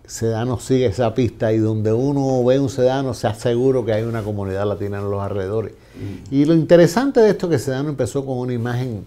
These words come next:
Speaker 1: de gen-, muy humilde, pero uno va a un Sedano nuevo y ve que no tiene nada que envidiarle a ninguna cadena norteamericana ni de ninguna parte del mundo, ni en la calidad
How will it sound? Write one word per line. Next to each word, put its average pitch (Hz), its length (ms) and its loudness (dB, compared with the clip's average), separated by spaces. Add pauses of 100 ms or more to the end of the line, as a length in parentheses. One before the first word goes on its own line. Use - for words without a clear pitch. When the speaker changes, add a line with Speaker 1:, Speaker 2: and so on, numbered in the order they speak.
(100)
Speaker 1:
de 95 160 -6
gen-, 110 300 -6
muy 123 140 -2
humilde, 117 440 0 (600)
pero 120 200 -2
uno 196 220 0
va 190 80 4
a 202 40 0
un 196 80 0
Sedano 147 580 2
nuevo 117 500 0 (320)
y 101 140 -8
ve 120 260 0
que 123 400 0
no 123 200 -4
tiene 135 240 -4
nada 117 240 -6
que 110 60 -4
envidiarle 101 420 -4
a 101 60 -6
ninguna 104 360 -6
cadena 104 640 -6
norteamericana 101 920 -8
ni 120 60 -4
de 110 60 -4
ninguna 104 320 -6
parte 110 240 -4
del 110 120 -4
mundo, 123 420 -4 (460)
ni 127 160 -4
en 131 240 -2
la 123 200 -2
calidad 127 800 0